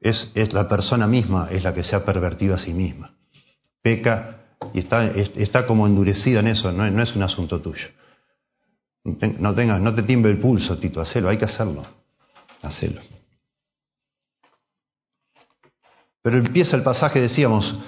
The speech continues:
habiendo dado un resumen precioso del evangelio que edifica, sí, seguro, transforma, salva, santifica, y ahora entonces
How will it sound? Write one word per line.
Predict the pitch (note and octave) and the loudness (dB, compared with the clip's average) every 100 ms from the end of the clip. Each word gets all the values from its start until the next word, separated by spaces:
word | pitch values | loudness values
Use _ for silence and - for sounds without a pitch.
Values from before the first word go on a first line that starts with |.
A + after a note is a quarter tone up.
| - - | -18 -12
habiendo | - G#2+ C#3 C3+ A#2 - - | -2 2 4 4 2 -2 -4
dado | G#2+ C3+ | 0 2
un | B2 | 4
resumen | A2 - C#3 B2 G2+ | 2 4 4 4 2
precioso | - G2+ - - C#3+ C#3+ A2+ | 0 -2 -2 2 2 2 2
del | G#2 | 2
evangelio | G2+ F#2+ - B2+ B2+ A2+ | 2 2 0 0 0 0
que | - | 0
edifica, | F#2+ F#2+ F#2+ B2 A#2+ A2 | 2 2 2 2 2 0
sí, | - - F#2 | -2 -2 -2
seguro, | - F#2+ A#2 G#2+ - - - | 0 2 4 2 -2 -12 -4
transforma, | G2 G2 - A#2+ G#2+ G#2 G#2 - | 0 0 2 2 2 0 -2 -10
salva, | - - A#2+ G#2 F#2+ F#2 - - - | -4 2 4 4 4 0 -8 -20 -6
santifica, | G2 F2+ F#2+ - A2 G2 F2+ - - - _ _ _ _ _ _ _ - | -2 2 2 2 2 0 -2 -8 -20 -20 _ _ _ _ _ _ _ -2
y | F#2 | 2
ahora | G2+ G#2+ | 4 4
entonces | G2 G#2+ G#2+ A2 - - - | 2 2 2 0 -2 -6 -10